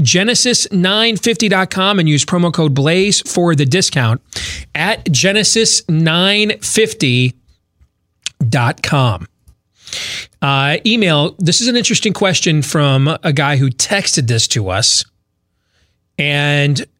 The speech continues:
all we have is his phone number, so I don't wanna give that out. But he said, "Hey,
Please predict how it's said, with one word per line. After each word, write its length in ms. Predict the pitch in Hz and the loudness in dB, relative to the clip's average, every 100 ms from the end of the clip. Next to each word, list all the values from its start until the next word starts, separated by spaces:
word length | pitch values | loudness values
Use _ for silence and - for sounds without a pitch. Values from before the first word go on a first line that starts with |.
| _ - | _ -2
all 300 | 160 175 170 | 2 2 2
we 160 | 165 | 0
have 640 | 135 156 139 135 135 127 - | 0 0 0 2 0 -2 -4
is 640 | 143 131 123 127 127 - - | 0 2 2 2 0 -2 -2
his 160 | 139 | -2
phone 180 | - 165 | 0 0
number, 180 | 113 - | 0 -2
so 140 | - | -2
I 20 | |
don't 80 | 127 | 0
wanna 100 | 117 | 0
give 120 | 113 | -2
that 160 | 117 104 | -2 -2
out. 140 | 92 | -4
But 40 | 135 | -4
he 40 | |
said, 160 | 131 156 | -2 0
"Hey, 180 | 165 | -2